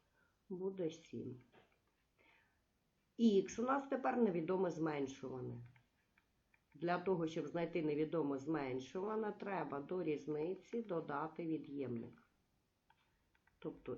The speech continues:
х дорівнює п'ятнадцять. Чотири помножити на п'ять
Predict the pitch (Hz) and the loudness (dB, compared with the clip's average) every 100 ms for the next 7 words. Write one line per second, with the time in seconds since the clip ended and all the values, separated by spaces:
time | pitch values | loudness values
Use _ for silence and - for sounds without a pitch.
0 | - 196 247 240 - 143 143 175 202 202 | -4 -2 -2 -4 -4 -2 0 0 0 0
1 | 185 180 - _ _ _ _ _ _ _ | -2 -4 -14 _ _ _ _ _ _ _
2 | _ _ _ _ _ _ _ _ 156 160 | _ _ _ _ _ _ _ _ -4 -4
3 | - 101 95 - - - - _ _ _ | -4 -8 -8 -12 -18 -18 -20 _ _ _
4 | _ _ _ - - - _ _ _ _ | _ _ _ -20 -20 -20 _ _ _ _
5 | _ _ _ _ _ _ _ _ _ _ | _ _ _ _ _ _ _ _ _ _
6 | _ - _ _ _ _ _ _ _ _ | _ -20 _ _ _ _ _ _ _ _
7 | _ _ _ _ _ _ _ _ _ _ | _ _ _ _ _ _ _ _ _ _
8 | - 190 - 165 151 151 185 240 233 190 | 0 0 2 4 4 4 2 0 -2 0
9 | 165 165 156 147 147 170 202 - 226 226 | 4 4 4 2 -2 -4 -6 -2 2 4
10 | 185 160 - 151 147 139 139 - | 2 0 -4 -4 0 0 -2 -6